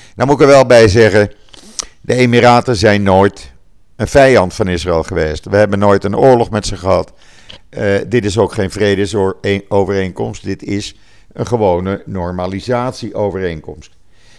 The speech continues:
Maar je moet natuurlijk niet gaan jokken. Je moet natuurlijk wel gewoon de feiten vertellen zoals ze liggen. Eh,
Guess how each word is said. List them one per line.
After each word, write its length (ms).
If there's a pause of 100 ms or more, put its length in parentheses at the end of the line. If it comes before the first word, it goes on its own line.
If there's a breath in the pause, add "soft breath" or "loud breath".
Maar 160
je 80
moet 140
natuurlijk 380
niet 160
gaan 180
jokken. 400 (640 loud breath)
Je 140
moet 140
natuurlijk 520
wel 680
gewoon 600
de 100
feiten 400
vertellen 460
zoals 320
ze 100
liggen. 400 (420 soft breath)
Eh, 120